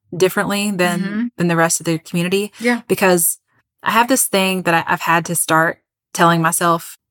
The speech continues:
Speaker 1: every now and then where I think I don't have to believe what other people say about me.
Speaker 2: Right.
Speaker 1: Which has been very helpful.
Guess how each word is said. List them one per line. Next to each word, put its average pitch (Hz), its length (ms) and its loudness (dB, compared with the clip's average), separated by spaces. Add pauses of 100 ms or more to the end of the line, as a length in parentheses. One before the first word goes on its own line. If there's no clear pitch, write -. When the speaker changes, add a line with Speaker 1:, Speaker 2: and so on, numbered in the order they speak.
(240)
Speaker 1:
every 170 200 0
now 160 140 2
and 160 100 -4
then 165 180 -2
where 160 400 0 (140)
I 180 80 0
think - 460 -6 (340)
I 170 140 0
don't 202 200 0
have 175 220 0
to 165 100 -6
believe 160 760 -4 (280)
what 165 300 0
other 165 180 0
people 160 280 -4
say 143 220 -2
about 180 240 -2
me. 220 200 -2
Speaker 2:
Right. 208 320 -2 (480)
Speaker 1:
Which 208 180 0
has 208 120 -4
been 202 420 0
very 196 220 4
helpful. 196 440 -2